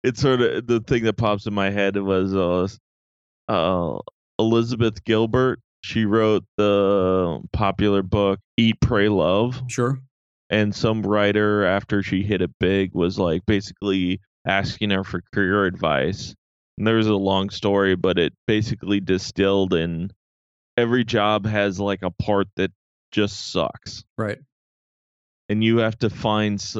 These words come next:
Speaker 1: you have to find the job that you enjoy doing the thing that sucks.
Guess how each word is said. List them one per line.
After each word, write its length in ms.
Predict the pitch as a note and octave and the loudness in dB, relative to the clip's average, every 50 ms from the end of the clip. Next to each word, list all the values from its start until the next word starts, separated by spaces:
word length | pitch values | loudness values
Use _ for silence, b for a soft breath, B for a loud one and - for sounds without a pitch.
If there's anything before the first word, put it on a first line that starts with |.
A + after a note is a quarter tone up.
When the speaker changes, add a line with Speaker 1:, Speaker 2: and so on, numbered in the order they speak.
| - - | -10 -6
Speaker 1:
you 240 | - G#2+ A2 A2+ A2 | -2 0 2 2 2
have 160 | A2 G#2+ G#2 | 2 0 0
to 100 | - G#2 | -4 -6
find 400 | - - A#2 G#2+ G#2 G#2 G#2 G2+ | -4 0 0 0 2 0 0 0
the 60 | G2 | -2
job 580 | F#2+ F2+ F2 G2+ G2 F#2+ F#2+ F#2+ F#2+ F#2 F2+ F2 - | -2 -2 0 0 2 2 2 2 0 -2 -4 -6 -4
that 200 | - F2+ E2+ - _ - | -2 -2 -2 -2 _ -4
you 300 | F2+ G2+ G2 F#2+ F#2 F#2 | 0 2 2 2 2 2
enjoy 520 | F#2 F#2+ F#2+ - G2+ G#2 G2+ G2+ G2 G2 | 0 -2 -2 0 2 2 4 4 2 2
doing 300 | G2 G2 G2 F#2 F#2 F#2 | 2 0 0 0 0 0
the 120 | F#2 F2 | 0 -2
thing 300 | F#2 - - F#2 F2+ F2+ | -2 -2 -4 -4 -4 -2
that 180 | D#2+ A#1+ G1+ - | -2 -4 -4 -4
sucks. 600 | - - - F#2 D2+ - - - - - - - | -6 -4 -2 -2 -2 -2 -4 -8 -16 -18 -18 -18